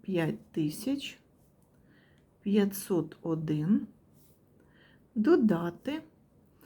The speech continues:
п'ятдесят дві тисячі сімсот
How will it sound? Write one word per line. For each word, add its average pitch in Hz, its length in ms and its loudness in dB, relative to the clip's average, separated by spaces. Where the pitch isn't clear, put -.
п'ятдесят 196 1040 0
дві 180 380 0
тисячі 254 880 -6
сімсот - 840 -6